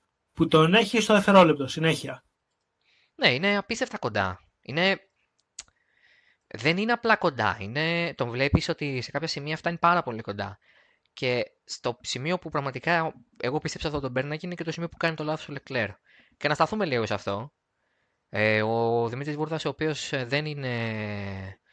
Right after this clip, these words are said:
Speaker 2: δεν συμμετέχει αυτή τη φορά στο podcast, ε, μας μετέφερε όμως κάποιες σκέψεις του, στις οποίες, ε, συμφωνώ και προσυπογράφω εκατό τοις εκατό. Είπε πολύ σωστά ότι σχεδόν όλοι έκαναν λάθος.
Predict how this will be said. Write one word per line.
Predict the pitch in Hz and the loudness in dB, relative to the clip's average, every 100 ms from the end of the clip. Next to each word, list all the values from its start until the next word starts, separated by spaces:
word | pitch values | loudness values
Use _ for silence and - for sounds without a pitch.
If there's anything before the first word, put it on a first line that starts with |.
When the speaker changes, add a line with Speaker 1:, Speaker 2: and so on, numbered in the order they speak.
| - _ | -20 _
Speaker 2:
δεν | 104 123 | -4 -2
συμμετέχει | 147 131 127 | -2 -4 -6
αυτή | 117 117 | -6 -10
τη | 110 | -6
φορά | 110 107 107 | -4 0 -2
στο | - 107 101 101 101 101 | -2 -4 -4 -4 -6 -6
podcast, | - 110 - 101 - _ _ _ _ _ - | -8 -8 -6 -8 -8 _ _ _ _ _ -6
ε, | 107 104 107 110 | 0 0 0 -2
μας | 113 117 - | -2 -4 -4
μετέφερε | 113 143 156 139 | -2 0 0 -2
όμως | 127 - | -4 -4
κάποιες | 117 - - | -4 -4 -8
σκέψεις | 123 107 - | -6 -8 -8
του, | - 117 | -6 -6
στις | 120 113 | -6 -8
οποίες, | 113 - 120 110 - | -8 -6 -4 -2 -2
ε, | 117 107 104 | 0 0 -2
συμφωνώ | 104 107 104 104 110 107 101 98 95 95 _ - - | -4 -6 -6 -4 -2 -2 -4 -6 -8 -14 _ -20 -12
και | - | -8
προσυπογράφω | 110 107 107 110 | -8 -4 -4 -4
εκατό | 107 107 | -4 -6
τοις | - | -6
εκατό. | 110 92 95 120 _ _ _ _ _ - | -6 -6 -6 -10 _ _ _ _ _ -10
Είπε | 151 202 | -4 -2
πολύ | 175 180 | -2 -4
σωστά | 180 185 | -2 2
ότι | 202 - | 2 0
σχεδόν | - 156 196 202 | -6 -4 -4 -2
όλοι | 214 | -2
έκαναν | 220 214 196 180 | -2 -2 -4 -2
λάθος. | 190 - 110 - | -2 -4 -8 -16